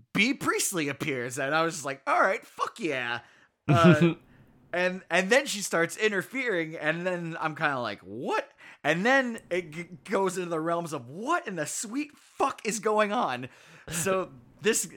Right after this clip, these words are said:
Speaker 1: so this guy, the, the Great Okan, comes out,
Speaker 2: <laughs>
Speaker 1: and what he, he does a, like, a face claw choke slam onto
Speaker 2: Yeah, he
Speaker 1: Okada.
Speaker 2: face, he face choke slams him. <laughs>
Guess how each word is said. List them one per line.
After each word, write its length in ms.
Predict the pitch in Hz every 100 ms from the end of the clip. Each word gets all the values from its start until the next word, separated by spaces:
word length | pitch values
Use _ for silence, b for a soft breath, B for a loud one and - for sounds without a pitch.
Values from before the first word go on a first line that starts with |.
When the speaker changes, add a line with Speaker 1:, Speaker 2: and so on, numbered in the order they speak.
| 170
Speaker 1:
so 260 | 160 - 190
this 180 | 185 170
guy, 440 | 196 196 180 170
the, 200 | 135 151
the 160 | 151 139
Great 360 | 135 180 196
Okan, 720 | 170 165 - 175 170 131 131 139 _ _ _ -
comes 320 | 190 165 156
out, 260 | 143 143 - 147
Speaker 2:
<laughs> 60 | 135
Speaker 1:
and 260 | 147 143 - b b
what 280 | - 170 180
he, 340 | 170 165 135 120 _ _ -
he 100 | 160
does 260 | 156 175 165
a, 240 | 156 131 131
like, 200 | 143 135
a 80 | 123
face 500 | - - 175 165 -
claw 540 | - 226 170 165 165 147 -
choke 320 | - 151 165
slam 400 | - 165 165 180 185
onto 260 | 151 156 170
Speaker 2:
Yeah, 100 | 131
he 60 | 127
Speaker 1:
Okada. 180 | - 165
Speaker 2:
face, 180 | 156 262
he 120 | 139
face 300 | 123 165 151
choke 260 | - 127 107
slams 340 | - 107 104 117
him. 120 | 127
<laughs> 480 | 123 - 359 -